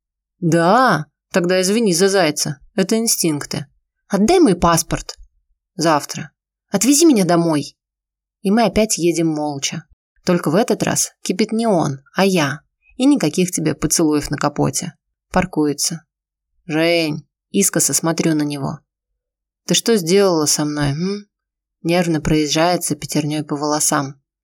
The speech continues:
"Я не скидывала тебя с качелей. Ты спрыгнул сам". "Я всё равно разбился". "Не обессудь, но жалости не будет.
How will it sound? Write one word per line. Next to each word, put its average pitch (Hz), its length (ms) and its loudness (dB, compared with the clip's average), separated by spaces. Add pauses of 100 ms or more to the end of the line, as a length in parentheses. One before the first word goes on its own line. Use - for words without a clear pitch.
(440)
"Я 196 160 2
не 247 120 2
скидывала 170 500 0
тебя 196 200 2
с - 60 0
качелей. 160 680 0 (100)
Ты 208 100 0
спрыгнул 202 480 0
сам". 151 520 0 (300)
"Я 156 160 0
всё 190 220 2
равно 160 300 2
разбился". 143 760 -2 (460)
"Не 285 120 4
обессудь, 240 800 2
но 202 160 2
жалости 180 460 2
не 160 160 0
будет. 156 480 0